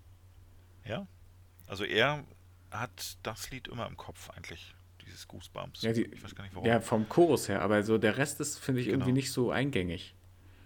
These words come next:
Speaker 1: Ja, das stimmt.
Speaker 2: Das, das
Speaker 1: Aber ich muss, ich mu-, ich muss ihm auch ziemlich oft immer sagen, „Papa, was heißt Goosebumps nochmal?“ <laughs>
Speaker 2: Ja.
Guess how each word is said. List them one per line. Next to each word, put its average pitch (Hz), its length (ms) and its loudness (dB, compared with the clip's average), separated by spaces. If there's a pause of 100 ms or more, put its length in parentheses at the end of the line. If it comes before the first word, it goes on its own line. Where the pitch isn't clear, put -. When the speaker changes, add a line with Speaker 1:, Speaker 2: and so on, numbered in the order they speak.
(200)
Speaker 1:
Ja, 101 180 -2 (100)
das - 140 -8
stimmt. 95 300 -6
Speaker 2:
Das, - 240 -8
das - 240 -8 (180)
Speaker 1:
Aber 95 100 0
ich 98 100 -4
muss, 127 200 -4
ich - 180 -10
mu-, 123 140 -4
ich 110 140 -12
muss 123 140 -2
ihm 147 120 -10
auch - 280 -8 (200)
ziemlich - 480 -10
oft - 320 -8
immer 110 260 -8
sagen, 104 180 -4
„Papa, 107 200 -8
was 113 160 -8
heißt 113 240 -4
Goosebumps 127 560 -2
nochmal?“ 135 420 -6 (260)
<laughs> - 240 -10
Speaker 2:
Ja. 107 220 2